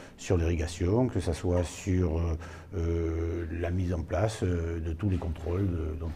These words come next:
ils, qu'ils subissent, avec l'inspection du travail ou autre. Bon. Ça, c'est un vrai problème de l'État français. Et donc, euh, c'est un peu le sens aussi de ma démarche et de, de ma venue ici aujourd'hui. C'est, euh, euh, est-ce que les nouveaux parlementaires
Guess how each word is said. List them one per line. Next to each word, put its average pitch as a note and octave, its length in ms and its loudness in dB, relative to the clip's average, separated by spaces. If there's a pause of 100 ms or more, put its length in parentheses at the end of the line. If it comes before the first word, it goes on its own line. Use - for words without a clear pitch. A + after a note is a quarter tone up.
ils, D#2+ 320 -4 (260)
qu'ils D#2+ 180 -8
subissent, F2 560 -8 (480)
avec E2 180 -4
l'inspection D#2+ 420 -6
du D#2 120 -4
travail D#2+ 340 -4
ou B2+ 120 8
autre. D3+ 180 4 (260)
Bon. D#2+ 80 -2 (1300)
Ça, G3 260 6
c'est - 240 4
un A2+ 380 4
vrai A#2+ 160 4
problème B2+ 320 6
de C3 60 8
l'État G#2+ 200 4
français. A#2+ 500 2 (500)
Et F#2+ 60 0
donc, A#2+ 340 2
euh, G2+ 100 4
c'est G2+ 80 0
un G2 60 4
peu G2 100 0
le F#2 80 2
sens G2 220 -2
aussi F2+ 140 -2
de F2+ 40 0
ma F2 80 0
démarche F2+ 380 -2
et F2 40 -4
de, E2+ 60 -2
de E2+ 460 -4
ma E2+ 80 -6
venue E2+ 240 -4
ici E2 260 -6
aujourd'hui. A2+ 380 0
C'est, G2 260 0
euh, F2 300 0 (480)
euh, E2+ 400 -4
est-ce E2+ 100 -4
que - 100 -2
les F2 100 2
nouveaux F2+ 200 0
parlementaires F2 720 0